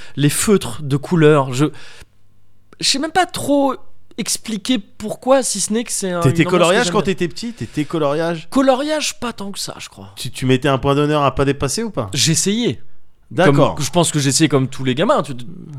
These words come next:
Speaker 1: essayer au moins.
Speaker 2: <laughs>
Speaker 1: Après,
Speaker 2: Ouais.
Speaker 1: t'arrives pas. Mais
Speaker 2: <laughs>
Speaker 1: t'arrives ou
Speaker 2: J'avais,
Speaker 1: t'arrives pas.
Speaker 2: j'avais beaucoup de mal.
Speaker 1: Je dépassais tout le temps
Speaker 2: Ouais.
Speaker 1: aussi.
Speaker 2: Ah,
Speaker 1: Mais,
Speaker 2: d'accord,
Speaker 1: mais
Speaker 2: ok.
Speaker 1: je veux dire, j'essayais de ne pas dépasser.
Speaker 2: Ouais.
Speaker 1: Mais je dépassais beaucoup, je
Speaker 2: Ouais.
Speaker 1: crois. Et, euh, mais après, non, très vite, ça a plus été dessin que coloriage, quoi.
Speaker 2: D'accord.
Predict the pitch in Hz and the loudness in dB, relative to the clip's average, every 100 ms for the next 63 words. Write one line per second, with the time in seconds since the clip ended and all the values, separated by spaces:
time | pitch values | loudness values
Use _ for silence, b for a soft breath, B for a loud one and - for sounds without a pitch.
0 | 107 185 - 220 233 262 196 147 120 110 | -6 -2 2 2 4 6 6 4 4 2
1 | - - - 123 127 139 127 123 120 117 | 0 -2 0 0 0 2 2 2 0 -2
2 | 131 - 202 135 - 285 - 285 - 254 | -6 -4 -4 -4 2 4 8 6 6 2
3 | 196 196 165 151 160 - - 147 151 165 | 2 0 -2 -2 -2 -2 -2 -2 -2 -6
4 | 156 131 113 175 165 170 170 165 247 320 | -6 -4 0 2 2 0 -2 -6 -4 -4
5 | 170 - 143 - 185 151 208 185 170 156 | -4 -2 0 0 -2 2 4 4 4 4
6 | 160 175 180 180 156 165 175 196 220 190 | 4 4 4 2 2 0 0 0 0 2
7 | 165 139 127 220 180 127 131 - - 127 | 2 2 0 -2 -4 0 0 0 -4 -2
8 | 131 123 120 - 135 - 120 92 - B | 0 0 0 -4 -4 -4 -4 -4 -6 B
9 | B B B - 151 139 127 120 117 113 | B B B 2 4 6 6 4 0 -2
10 | 113 113 147 160 285 285 254 - 208 - | -4 -4 2 2 2 -2 -2 -2 -2 0
11 | 175 - 208 185 156 139 160 160 180 156 | -4 -4 -6 -4 -4 0 0 0 -4 -4
12 | 147 143 131 - 101 123 117 - 87 - | -4 -2 -4 -4 2 4 4 2 -4 -4